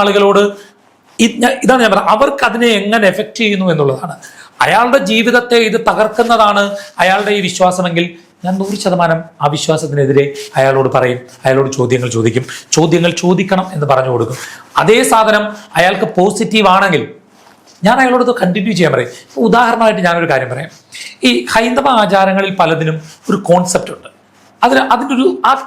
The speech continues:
കോൺസെപ്റ്റ് കൃത്യമായി മനസ്സിലാക്കാൻ കഴിയാത്തതിൻ്റെ ഒരു പ്രശ്നം പല ഹൈന്ദവ വിശ്വാസികൾക്കിടയിലുമുണ്ട്. ഉദാഹരണമായിട്ട് എൻ്റെ വീടുകളിൽ ചിലപ്പം, ആ, ഇദ്ദേഹത്തിന് അറിയാം, അല്ലെങ്കിൽ ഇവിടെ ഇരിക്കുന്ന പലർക്കും അറിയാം,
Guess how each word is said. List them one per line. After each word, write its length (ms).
കോൺസെപ്റ്റ് 580
കൃത്യമായി 520
മനസ്സിലാക്കാൻ 580
കഴിയാത്തതിൻ്റെ 600
ഒരു 120
പ്രശ്നം 280
പല 120
ഹൈന്ദവ 540
വിശ്വാസികൾക്കിടയിലുമുണ്ട്. 1300
ഉദാഹരണമായിട്ട് 600
എൻ്റെ 220
വീടുകളിൽ 400
ചിലപ്പം, 240
ആ, 140
ഇദ്ദേഹത്തിന് 340
അറിയാം, 140
അല്ലെങ്കിൽ 240
ഇവിടെ 140
ഇരിക്കുന്ന 260
പലർക്കും 300
അറിയാം, 240